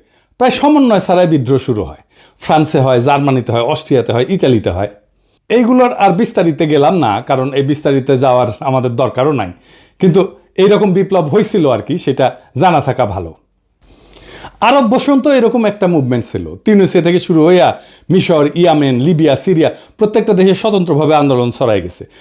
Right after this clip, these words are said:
পোল্যান্ডের সলিডারিটি মুভমেন্টের প্রথম ধাপ, যেটা উনিশশো আশি সালে হয়েছিল, যে গদালফ শিপইয়ার্ডের ধর-, শিপইয়ার্ডের ধর্মঘট হয়েছিল না, ওইখান থেকে শুরু হইয়া দেশের বিভিন্ন শহরে স্বাধীনভাবে ছড়ায় পড়ছিল।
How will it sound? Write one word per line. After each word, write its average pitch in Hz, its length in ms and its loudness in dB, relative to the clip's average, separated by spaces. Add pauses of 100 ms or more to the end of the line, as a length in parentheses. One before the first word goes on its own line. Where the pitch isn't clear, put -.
(200)
পোল্যান্ডের 220 400 2
সলিডারিটি 190 540 0
মুভমেন্টের 139 520 0
প্রথম 185 380 -2
ধাপ, 120 180 -2 (300)
যেটা 180 160 2
উনিশশো 196 260 2
আশি 180 200 0
সালে 170 200 0
হয়েছিল, 117 320 0 (420)
যে 139 100 0
গদালফ 175 380 2
শিপইয়ার্ডের 202 680 0
ধর-, 170 220 -2
শিপইয়ার্ডের 190 480 0
ধর্মঘট 185 360 2
হয়েছিল 190 280 0
না, 190 120 -2 (240)
ওইখান 208 280 2
থেকে 214 160 0
শুরু 214 260 0
হইয়া 185 240 2 (680)
দেশের 196 380 2
বিভিন্ন 254 400 2
শহরে 185 320 0
স্বাধীনভাবে 156 520 0
ছড়ায় 127 300 -2
পড়ছিল। 90 300 -16